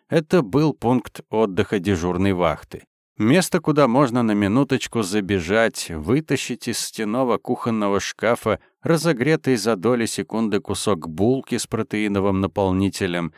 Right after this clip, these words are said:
и сожрать его, обжигая язык острым соусом. Судя по размерам, это пункт недалеко от центрального поста связи.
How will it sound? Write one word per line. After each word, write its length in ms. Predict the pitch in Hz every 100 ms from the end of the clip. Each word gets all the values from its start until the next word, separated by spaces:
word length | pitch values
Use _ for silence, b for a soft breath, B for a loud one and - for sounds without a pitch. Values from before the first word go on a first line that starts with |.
| b b
и 120 | 175
сожрать 640 | - 180 127 127 160 -
его, 300 | 107 98 123
обжигая 500 | 160 82 87 80 117
язык 480 | 101 90 80 107 -
острым 400 | 98 95 - 90
соусом. 680 | 87 - 78 69 - - - b b b
Судя 300 | - 113 95
по 120 | -
размерам, 500 | 104 92 101 117 104
это 260 | 104 - 101
пункт 560 | - 127 139 - - - -
недалеко 540 | 123 143 147 143 156
от 160 | 165 151
центрального 600 | 151 135 113 113 113 110
поста 400 | - 107 - 98
связи. 560 | - 101 80 67 -